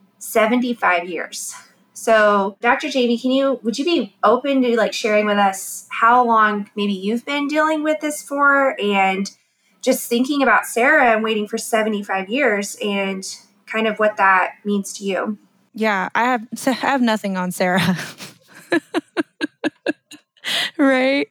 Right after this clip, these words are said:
Speaker 2: Uh, and I hope, I hope I don't have that long to wait. Yeah, so seventy-five, right?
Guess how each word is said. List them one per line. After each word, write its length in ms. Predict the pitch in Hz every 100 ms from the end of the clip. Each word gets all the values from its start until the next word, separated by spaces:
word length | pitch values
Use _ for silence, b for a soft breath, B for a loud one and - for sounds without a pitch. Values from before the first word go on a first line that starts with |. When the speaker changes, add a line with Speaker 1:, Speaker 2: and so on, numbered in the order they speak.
| - B B -
Speaker 2:
Uh, 440 | 381 359 339 330 294
and 80 |
I 100 | 277
hope, 400 | 269 277 254 247
I 120 | - 277
hope 180 | 269 254
I 100 | 240
don't 260 | 240 240 - _ _
have 320 | 277 226 226 214
that 200 | 220 226
long 220 | 202 202
to 100 | 196
wait. 360 | 202 202 214 320 B B 440 349 311
Yeah, 340 | - 294 302 226
so 260 | 220 269 262
seventy-five, 1160 | - - - - 277 302 311 277 247 247 220
right? 540 | 202 190 202 240 262